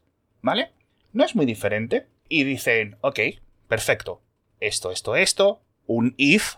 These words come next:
aquí, ¿no? Si vamos a compilar para Mac, si vamos a compilar para el X ochenta y seis tradicional, etcétera", pero no es una cosa complicada. Apple te hace la gran magia con esta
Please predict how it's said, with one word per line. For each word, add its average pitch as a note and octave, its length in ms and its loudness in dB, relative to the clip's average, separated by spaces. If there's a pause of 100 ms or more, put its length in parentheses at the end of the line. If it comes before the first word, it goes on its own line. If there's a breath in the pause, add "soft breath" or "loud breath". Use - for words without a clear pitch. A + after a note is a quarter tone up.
aquí, A3 540 -2
¿no? F3 260 -2
Si - 200 -4
vamos A#2 240 0
a A2+ 80 0
compilar A#2 460 0
para A2+ 180 2
Mac, E3 300 0
si - 160 -4
vamos A#2 160 -2
a A#2 80 -2
compilar A2+ 440 0
para A2+ 380 0 (380 soft breath)
el A#2+ 160 2
X A#2 240 -2
ochenta A2 340 0
y A2+ 80 2
seis A#2 560 0
tradicional, A#2 720 2
etcétera", D#3+ 560 0
pero F#2+ 180 -10
no G#2+ 280 -2
es G#2 160 -2
una F#2+ 180 -6
cosa F#2 300 -2
complicada. F2+ 560 -10 (320 soft breath)
Apple G#2+ 320 -4
te G#2+ 120 0
hace D#3+ 380 -2 (340)
la F3 540 -6
gran G#2 220 0
magia A#2+ 440 -2
con F#2 200 -6
esta G2+ 560 -2